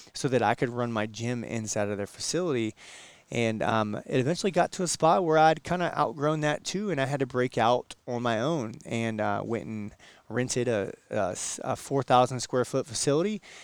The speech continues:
and that four thousand square feet eventually turned into where I took over the other half, and, uh, we're at about ten thousand square feet now. And, um, you know, a couple years ago, we opened our Brazil-, Brazilian Jiu-Jitsu studio.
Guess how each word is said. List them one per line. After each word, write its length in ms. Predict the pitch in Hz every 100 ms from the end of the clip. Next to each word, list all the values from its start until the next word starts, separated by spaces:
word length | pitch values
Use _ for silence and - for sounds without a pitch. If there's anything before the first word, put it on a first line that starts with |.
| - -
and 340 | 120 117 110
that 200 | 113 120
four 200 | - 131
thousand 280 | 117 117 110
square 280 | 107 117 113
feet 320 | - 120 131
eventually 420 | 117 113 113 120 113
turned 320 | - 117 117
into 540 | 117 113 - 117 113 - - - -
where 200 | 120 73
I 100 | 120
took 240 | - 120
over 180 | 120 117
the 160 | 113
other 200 | - 120
half, 500 | 117 117 113 160 - -
and, 320 | 123 110 107
uh, 120 | 104 104
we're 140 | 123
at 60 | 127
about 280 | 127 131 -
ten 200 | 127 123
thousand 340 | 117 123 127
square 220 | - 117
feet 220 | - 123
now. 420 | - 113 151 180 - - - - -
And, 240 | 120 107
um, 300 | 107 104 98 -
you 100 | 110
know, 220 | 104 127 -
a 40 |
couple 160 | 113 113
years 200 | 107 -
ago, 120 | 117
we 120 | 107 -
opened 260 | 110 117
our 80 | 107
Brazil-, 320 | 113 110 113
Brazilian 380 | - 120 117 113
Jiu-Jitsu 400 | 113 123 143 135
studio. 520 | - 120 107 104 107